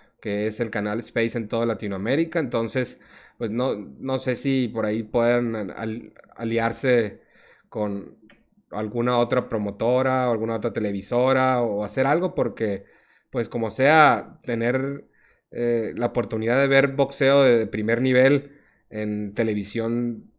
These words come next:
de cable, pero cable básico, pues, es una ganancia a estar pagando un pago por evento en Latinoamérica, que, pues, también las condiciones económicas no son las mismas que en los Estados Unidos, que en Inglaterra, que en países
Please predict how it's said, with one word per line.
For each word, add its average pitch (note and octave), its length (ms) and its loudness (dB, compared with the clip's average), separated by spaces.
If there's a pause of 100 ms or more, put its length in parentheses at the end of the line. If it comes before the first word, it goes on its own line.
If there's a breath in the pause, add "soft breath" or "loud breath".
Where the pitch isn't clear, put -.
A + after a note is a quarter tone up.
(420)
de A#2+ 180 -2
cable, B2 520 4
pero G2+ 340 -4
cable A#2 240 2
básico, C#3+ 500 2
pues, G#2+ 200 -2
es G#2+ 220 -6
una A#2+ 160 0
ganancia G#2+ 800 -4 (360 soft breath)
a F#2+ 440 -6
estar G#2 280 -8
pagando A2+ 460 0
un A2+ 120 -4
pago A2+ 220 -2
por G#2 140 -2
evento G#2 380 -2
en A2+ 40 0
Latinoamérica, G#2+ 720 -2
que, A2 100 -2
pues, F#2+ 220 -12
también G2+ 240 -4
las A2+ 120 -4
condiciones G#2+ 640 -4
económicas G#2+ 760 -4 (540 soft breath)
no A#2+ 160 -2
son A#2+ 160 0
las A#2 120 2
mismas A#2+ 400 0
que G#2 360 0
en G2+ 100 -4
los G2+ 140 -8
Estados A2+ 360 -4
Unidos, A#2+ 460 0
que A#2 120 -4
en G#2 120 -2
Inglaterra, A2 640 -2
que A2+ 60 -8
en G#2+ 80 -6
países G#2 600 -6